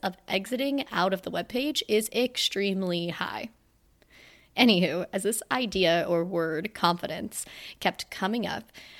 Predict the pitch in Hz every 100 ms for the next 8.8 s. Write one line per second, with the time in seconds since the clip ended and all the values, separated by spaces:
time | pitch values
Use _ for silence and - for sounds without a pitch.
0 | - 185 - 277 240 - - 165 - 170
1 | 135 127 208 208 202 - 233 - 269 294
2 | 277 254 240 226 254 262 247 - - -
3 | - - _ _ _ _ - 208 226 269
4 | - 202 180 - - - 196 196 175 175
5 | 214 - - 202 - 196 208 208 202 214
6 | - 208 202 233 220 196 175 202 277 -
7 | - - - - - 185 196 196 208 202
8 | - - 269 - 294 - - -